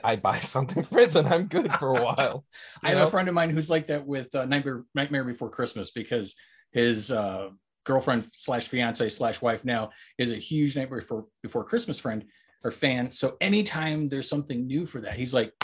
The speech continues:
Speaker 2: "Boom, done, good, I'm golden."
Speaker 1: Oh yeah, yeah, absolutely. In a heartbeat. I get her whatever. I bought her wine glasses one time and, you know, anything. But it's, that's her fandom. So
Speaker 2: Yeah.
Speaker 1: I make sure to support, as a nerd, uh, as a fandom fanatic, I make sure to support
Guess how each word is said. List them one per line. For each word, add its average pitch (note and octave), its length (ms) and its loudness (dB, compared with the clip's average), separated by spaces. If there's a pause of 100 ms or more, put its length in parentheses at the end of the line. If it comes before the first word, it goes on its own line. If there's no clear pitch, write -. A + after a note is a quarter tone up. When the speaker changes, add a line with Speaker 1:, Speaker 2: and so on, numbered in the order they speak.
(160)
Speaker 2:
"Boom, A#2 260 2
done, G2+ 220 2
good, - 220 2
I'm A#2+ 100 -2
golden." F2+ 240 -2 (280)
Speaker 1:
Oh A#3+ 60 4
yeah, C#4 180 4 (200)
yeah, A#3+ 160 0 (180)
absolutely. G3 920 -2
In G#3 160 0
a F#3 120 2
heartbeat. F3 500 0
I C3+ 80 4
get D3 160 0
her C3 160 -4 (180)
whatever. C3 560 0
I G#2+ 60 -4 (160)
bought A#2 140 6
her A#2+ 80 4
wine A#2+ 260 -2
glasses B2+ 480 2
one B2 180 -4
time B2 440 0
and, F#2+ 220 -6 (520)
you C3+ 120 -4
know, - 100 -4
anything. G#2+ 340 0 (140)
But A#2+ 200 4
it's, - 280 -2
that's C#3+ 200 2
her F#3 80 2
fandom. G#3+ 360 2 (240)
So A#2 360 0 (580)
Speaker 2:
Yeah. A2+ 80 4
Speaker 1:
I B2+ 60 4
make C3+ 200 0
sure - 160 -4
to C#3 80 -2
support, C#3 720 0
as A#2 160 0
a B2+ 60 2
nerd, C3 340 4
uh, B2 200 4
as A#2 140 -4
a A#2 60 -6
fandom C3 600 -2
fanatic, B2+ 540 2
I A2 140 -2
make A2+ 160 -6
sure - 160 -6
to B2 80 -4
support - 560 0